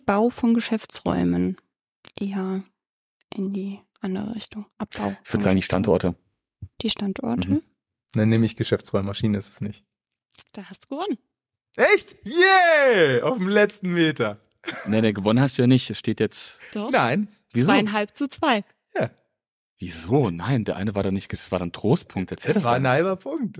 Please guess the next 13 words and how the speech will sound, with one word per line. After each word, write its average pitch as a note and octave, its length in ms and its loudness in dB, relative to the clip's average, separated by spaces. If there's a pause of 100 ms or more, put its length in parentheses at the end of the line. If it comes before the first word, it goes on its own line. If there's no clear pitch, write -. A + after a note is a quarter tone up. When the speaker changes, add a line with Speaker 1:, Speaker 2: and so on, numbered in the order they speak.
(200)
Speaker 2:
Jetzt, F#2 340 -2
nee, G#2 360 4
nee, G2 140 0
nee, G#2 120 4
nee, G3+ 180 0
nee. B2 240 4
Speaker 3:
Es C#3 160 0
ist F3 100 0
auf G#3 180 2
Band. D#3 340 2 (480)
Speaker 2:
Ja, G2+ 180 0
da, G#2 220 0
ne, F#2 220 -6